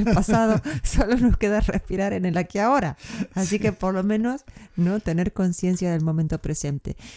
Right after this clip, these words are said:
Speaker 1: Y es importante, eh, la práctica del mindfulness, es importante la constancia, es poder practicar cada día. Y como dijo Luciano,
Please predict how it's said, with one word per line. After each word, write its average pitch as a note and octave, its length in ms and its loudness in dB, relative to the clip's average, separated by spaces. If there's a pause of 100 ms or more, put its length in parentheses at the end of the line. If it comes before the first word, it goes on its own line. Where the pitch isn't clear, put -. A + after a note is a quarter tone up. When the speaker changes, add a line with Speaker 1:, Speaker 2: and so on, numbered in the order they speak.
(140)
Speaker 1:
Y G3+ 220 0
es C#4 240 0
importante, G#3+ 960 -2
eh, F#3 400 -4
la F3 180 -6
práctica A#3 440 -4
del F#3 100 -2
mindfulness, G#3+ 680 -2
es G3 160 -6
importante F#3+ 500 -2
la F3 120 -2
constancia, E3 1040 -2 (360)
es F#3+ 200 -2 (340)
poder F#3 220 4
practicar F#3 500 -2
cada E3+ 300 -2
día. D#3+ 320 -2
Y - 80 -4
como A3 200 0
dijo A#3 280 2
Luciano, D#3+ 500 -2